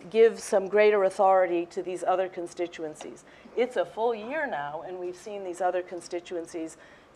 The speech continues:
uh, re-empowered, if you will. But, so we, there's always this mystery about what are Iran's long-term intentions. But in fairness to the Obama administration, I think they took a very realistic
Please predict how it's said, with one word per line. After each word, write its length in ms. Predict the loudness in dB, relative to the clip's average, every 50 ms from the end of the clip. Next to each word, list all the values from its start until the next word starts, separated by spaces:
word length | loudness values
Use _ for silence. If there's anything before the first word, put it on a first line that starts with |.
| -4 0
uh, 180 | 2 2 2 0 -2
re-empowered, 880 | -6 -6 -6 -4 -4 -6 -8 -10 -8 -2 0 2 2 2 0 -4 -8 -12
if 160 | -16 -16 -16
you 120 | -16 -14
will. 260 | -12 -10 -10 -10 -10 -12 -18 -20 -20 -20 -20 -20 -20 -20 4
But, 320 | 6 8 8 8 4 0 -10 -20 -20 -20 -20 _
so 160 | 2 2 4 4
we, 200 | 4 0 -4 -6 -10 -2
there's 180 | 0 2 4 6
always 380 | 8 8 8 8 6 4 0 -2
this 180 | -4 -4 -4
mystery 440 | -2 -4 -4 -4 -4 -4 -4 0 0
about 280 | 2 4 6 4 4 6
what 220 | 4 4 4 6
are 280 | 4 4 4 4 2 0
Iran's 440 | -2 -2 -2 -2 -4 -4 -6 -8
long-term 480 | -6 -4 -4 -4 -6 -8 -12 -16 -14 -14
intentions. 640 | -14 -16 -12 -8 -8 -8 -8 -8 -14 -18 -18 -8 -2
But 160 | -2 0 0
in 100 | -2 -8
fairness 560 | -8 0 2 2 4 4 2 0 -2 -4 -8 -16 -20 -20 _ _ _
to 60 | -10
the 80 | -6 -4
Obama 420 | 0 4 4 4 4 4 2 -2
administration, 720 | -4 -4 -6 -6 -8 -8 -8 -6 -6 -6 -4 -4 -6 -8 -6
I 140 | -6 -6 -4
think 260 | -4 -4 -4 -4 -4
they 140 | -4 -4 -4
took 240 | -6 -8 -10 -8
a 60 | -8 -6
very 300 | 0 2 2 2 2 0
realistic 920 | -2 -4 -4 -2 -2 -2 2 2 2 2 2 -4 -6 -6 -6 -6 -6 -12